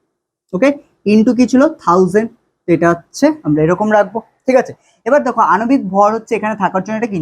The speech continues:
নিচে চলে আসবে, তাহলে actually আমাদের সমীকরণটা কি আসতে পারে? সমীকরণটা আসবে প্রদত্ত ভর, প্রদত্ত ভর into হচ্ছে থাউজেন্ড, আর নিচে চলে আসছে আণবিক ভর,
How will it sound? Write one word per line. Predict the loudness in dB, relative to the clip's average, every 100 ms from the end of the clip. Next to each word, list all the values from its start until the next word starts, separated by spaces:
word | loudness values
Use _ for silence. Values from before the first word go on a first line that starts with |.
| -4
নিচে | -6 0
চলে | 2 2
আসবে, | 0 -8 -4
তাহলে | -2 0
actually | -4 _ -4 -2
আমাদের | -4 -2
সমীকরণটা | 0 0 0 -2
কি | -2 -2
আসতে | -2 -6
পারে? | -6 -10 _ _ _ _ -2
সমীকরণটা | 0 2 2 2 0
আসবে | 0 -2 0
প্রদত্ত | 0 0 0 -2 -2 0
ভর, | 0 0 -6 _ _ _ _ _ _ _ _ _ _ _ _ _ _ _ _ _ _ _ 0
প্রদত্ত | 2 2 -2 -2 0 0 -4 _ _ _ _ _ _ _ _ _
ভর | -10 -2 0 0 -2 _ _ _ _ -2
into | 0 2 2 2
হচ্ছে | 2 -2 -6 -4 -4 _
থাউজেন্ড, | -6 -2 -2 0 0 0 -2 -12 _ _ _ _ -2
আর | 0 2
নিচে | 2 0 2
চলে | 2 2
আসছে | 0 0 0
আণবিক | 0 -4 -4
ভর, | -2